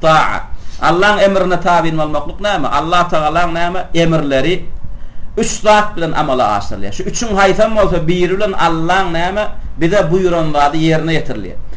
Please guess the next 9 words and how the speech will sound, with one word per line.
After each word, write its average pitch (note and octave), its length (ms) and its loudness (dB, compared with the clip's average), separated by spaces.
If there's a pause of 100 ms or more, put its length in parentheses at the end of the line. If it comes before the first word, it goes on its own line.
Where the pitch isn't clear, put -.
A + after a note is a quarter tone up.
(220)
Allah G#3 340 4
Taalanyň A3 480 2
käbir A#3+ 420 4 (120)
buýran G#3 460 2
zadyny F#3+ 580 2 (500)
diňe C4 240 2 (140)
ynanmaklyk G#3 840 2
bilen G3+ 220 2
ýerine C#3 340 2